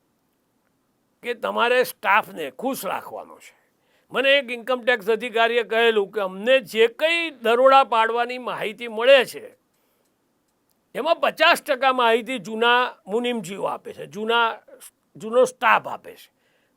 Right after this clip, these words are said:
અને ત્રીસ ટકા માહિતી ભાઈઓ આપે છે, કાકાના છોકરાઓ, ભાઈઓ, બનેવીઓ આપે છે, જમાઈઓ આપે છે. તો સ્ટાફને તમે સારી રીતે સાચવો,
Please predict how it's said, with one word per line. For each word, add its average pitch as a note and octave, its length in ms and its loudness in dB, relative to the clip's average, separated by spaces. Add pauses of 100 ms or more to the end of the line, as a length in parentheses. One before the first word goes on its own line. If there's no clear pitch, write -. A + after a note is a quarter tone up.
(400)
અને B3 140 -4
ત્રીસ C#4+ 340 -4
ટકા C4 320 2
માહિતી A#3 400 0
ભાઈઓ A3 340 2
આપે D#3+ 380 0
છે, - 280 -20 (1200)
કાકાના A#3 440 2
છોકરાઓ, G3+ 600 -2
ભાઈઓ, G3+ 560 0
બનેવીઓ G#3 560 2
આપે E3+ 280 -6
છે, D#3 120 -14
જમાઈઓ G#3 460 -4
આપે - 320 -10
છે. - 160 -20 (2500)
તો B3 100 -6
સ્ટાફને G#3+ 520 -2
તમે A3 260 -6
સારી F3 360 -6
રીતે G3+ 200 -8
સાચવો, G3+ 500 -8